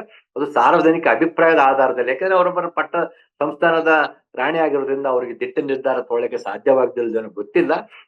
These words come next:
ಅವರು ವೈಯಕ್ತಿಕವಾಗಿ ಪರವಾಗಿದ್ರು ಸಹ ಜನಪ್ರಾಯ ತೆಗೆದುಕೊಂಡು ಮಾತ್ರ ನಾವು, ಆ, ಇದರ ಬಗ್ಗೆ ಏನಾದ್ರೂ ಮಾಡಕ್ ಸಾಧ್ಯ ಅಂತ ಹೇಳ್ಬಿಟ್ಟು ಜನಪ್ರಾಯಕ್ಕೆ ಮುಂದಾಗ್ತಾರೆ.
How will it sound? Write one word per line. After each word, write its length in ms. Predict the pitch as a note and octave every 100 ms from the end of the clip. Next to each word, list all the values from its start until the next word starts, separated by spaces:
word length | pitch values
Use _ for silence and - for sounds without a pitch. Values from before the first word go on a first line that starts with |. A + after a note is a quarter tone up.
| _ -
ಅವರು 400 | A2 E3 - -
ವೈಯಕ್ತಿಕವಾಗಿ 760 | - D#3+ - E3+ E3 D#3 D#3
ಪರವಾಗಿದ್ರು 680 | D#3 A2+ A2+ E3 E3+ E3 D#3
ಸಹ 380 | C#3 A2+ C3+ E3 _ _ _ _
ಜನಪ್ರಾಯ 580 | A2+ E3+ G3 F3+ F3 E3+
ತೆಗೆದುಕೊಂಡು 560 | - C#3+ D3+ D3 C#3+ A2+
ಮಾತ್ರ 360 | C3+ E3+ F3
ನಾವು, 600 | E3+ C#3+ C3+ B2+ A2 G2 _ _ -
ಆ, 40 | G#2 G#2 G2+ G2+ G2 - _ _
ಇದರ 180 | A#2 A#2
ಬಗ್ಗೆ 280 | A2 A#2+ B2
ಏನಾದ್ರೂ 360 | A#2 C3+ C#3+ C3+
ಮಾಡಕ್ 280 | B2+ B2+
ಸಾಧ್ಯ 260 | A#2+ A#2 A#2+
ಅಂತ 120 | A2+
ಹೇಳ್ಬಿಟ್ಟು 300 | A2 G#2+ G#2
ಜನಪ್ರಾಯಕ್ಕೆ 640 | G2 A#2+ E3 D3+ C#3+ C#3
ಮುಂದಾಗ್ತಾರೆ. 840 | A2 G#2+ G#2+ - G#2+ D#3 F#3 - _